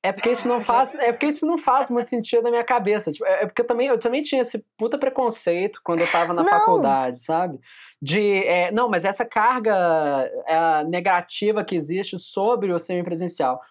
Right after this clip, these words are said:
Speaker 1: ou semipresencial, desculpa,
Speaker 2: Não,
Speaker 1: sobre
Speaker 2: mas
Speaker 1: o,
Speaker 2: eu
Speaker 1: o virtual de forma geral.
Speaker 2: Mas o que eu tô dizendo não é uma questão de preconceito meu, é uma questão institucional, entendeu?
Speaker 1: Sim, sim.
Speaker 2: Tipo assim, eu queria ter feito Libras. Uma das coisas que eu pensei,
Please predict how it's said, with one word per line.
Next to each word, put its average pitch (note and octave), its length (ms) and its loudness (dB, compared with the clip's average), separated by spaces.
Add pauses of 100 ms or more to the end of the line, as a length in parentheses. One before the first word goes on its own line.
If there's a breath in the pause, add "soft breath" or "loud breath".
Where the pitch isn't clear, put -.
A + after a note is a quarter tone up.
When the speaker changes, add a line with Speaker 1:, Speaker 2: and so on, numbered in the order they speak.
Speaker 1:
ou D#3+ 140 2
semipresencial, D3+ 540 -2
desculpa, D#3 280 -6
Speaker 2:
Não, - 60 -2
Speaker 1:
sobre D#4+ 280 4
Speaker 2:
mas D#4 220 4
Speaker 1:
o, F#3 40 4
Speaker 2:
eu F3 220 4 (160)
Speaker 1:
o D#3+ 40 -2
virtual D3 560 -2
de - 140 -12
forma C#3+ 320 -4
geral. A#2+ 540 -4 (120)
Speaker 2:
Mas B3+ 280 0
o C4+ 80 -2
que D#4 100 -4
eu C#4+ 100 2
tô C#4+ 140 0
dizendo C#4 380 -2
não C#4 80 0
é C4+ 80 2
uma E4+ 160 -2
questão E4+ 280 -6
de C4+ 80 -10
preconceito B3 480 -6
meu, B3 320 0
é F#3+ 60 2
uma F#3+ 140 -4
questão A3+ 380 -6
institucional, C4+ 840 -2
entendeu? F#3 540 -6 (100)
Speaker 1:
Sim, D#4 720 0
sim. B3 640 -2
Speaker 2:
Tipo - 160 -6
assim, E4 240 -2
eu B3+ 340 2
queria E4+ 580 -8
ter C4+ 180 -4
feito A3 440 -6
Libras. F#3+ 640 -6
Uma G#3+ 160 -4
das A3+ 160 0
coisas B3 220 -2
que B3+ 100 0
eu A3+ 60 0
pensei, A#3+ 640 -2